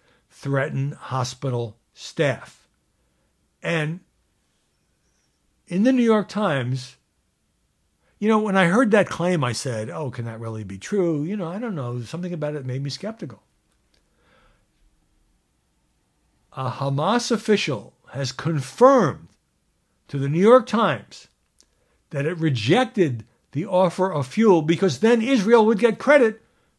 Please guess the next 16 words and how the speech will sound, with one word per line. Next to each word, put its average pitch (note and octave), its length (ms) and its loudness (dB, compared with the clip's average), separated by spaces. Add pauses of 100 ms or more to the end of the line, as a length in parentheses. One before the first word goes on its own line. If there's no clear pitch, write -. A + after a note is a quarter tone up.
for B3+ 140 2
giving C4+ 320 6
us B3+ 160 4
fuel. D4 500 0 (500)
So C#4 300 2
it's - 120 -2
true. D4+ 340 2
Here G3+ 220 0
we C#4+ 160 2
are A#3 140 2
saying, F#3+ 260 -4
"Oh, B3 280 4
this F3 200 -2
hospital, A3+ 540 -6
it's C#3+ 220 -8
terrible. A#3+ 680 -2